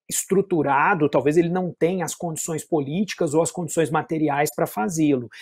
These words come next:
Então, a decisão do juiz passaria principalmente por dar a ele essas condições e permitir que ele atue com maior independência do que o juiz ir lá e definir precisamente aquilo que vai ser feito.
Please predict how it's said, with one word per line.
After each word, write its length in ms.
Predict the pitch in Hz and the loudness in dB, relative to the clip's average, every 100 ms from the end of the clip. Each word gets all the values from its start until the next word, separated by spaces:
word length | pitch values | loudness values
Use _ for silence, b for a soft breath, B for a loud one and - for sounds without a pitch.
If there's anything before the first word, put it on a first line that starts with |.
| B - | B -12
Então, 380 | - 151 190 - | 0 2 2 2
a 60 | |
decisão 480 | 160 165 165 151 202 | 0 -2 -4 -2 0
do 80 | 214 | 0
juiz 500 | 143 143 185 - - | 0 -2 -2 -8 -2
passaria 880 | 170 147 - 151 131 175 226 170 123 B B - | 0 0 -2 -4 -6 -2 4 4 2 B B -2
principalmente 720 | 190 226 214 196 170 156 - | 0 0 -2 -2 -2 -2 -4
por 200 | 185 127 | -6 -6
dar 460 | 143 147 175 226 | -4 0 0 2
a 180 | 285 285 | 0 2
ele 480 | 147 165 254 131 123 - | 4 6 4 0 -8 -8
essas 400 | 160 156 - - | -4 -2 -4 -8
condições 840 | - 139 127 - 131 139 190 254 - B B B _ _ | -8 -12 -10 -12 -8 -4 -2 -4 -10 B B B _ _
e 240 | 208 220 233 - | 2 2 0 2
permitir 640 | 240 208 196 - 220 262 | 4 4 0 -4 -4 -4
que 280 | - 196 180 | -4 2 4
ele 340 | 262 294 214 | 6 6 4
atue 500 | 175 151 - 185 185 | 2 -2 -6 -4 -4
com 180 | 143 170 | -4 -6
maior 400 | 156 151 139 143 | -6 -6 -2 -2
independência 920 | 139 135 - 135 127 127 151 208 277 B B - | -2 -6 -6 -10 -10 -8 -6 -6 -8 B B -2
do 160 | 196 | 0
que 140 | 226 233 | 4 6
o 100 | 254 | 6
juiz 500 | 208 202 208 285 226 | 4 6 6 6 6
ir 80 | 247 | 6
lá 380 | 165 165 214 - | 6 6 4 2
e 80 | |
definir 760 | 202 226 - 220 160 180 220 - | 4 4 4 -2 0 0 -2 -2
precisamente 920 | - 214 208 - 214 214 165 160 170 190 | 4 4 4 -2 -2 0 0 -4 -4 -8
aquilo 240 | - 190 | -4 -4
que 100 | 190 | -2
vai 140 | 185 | -6
ser 160 | 175 226 | -4 -6
feito. 360 | - 151 120 | -2 -4 -4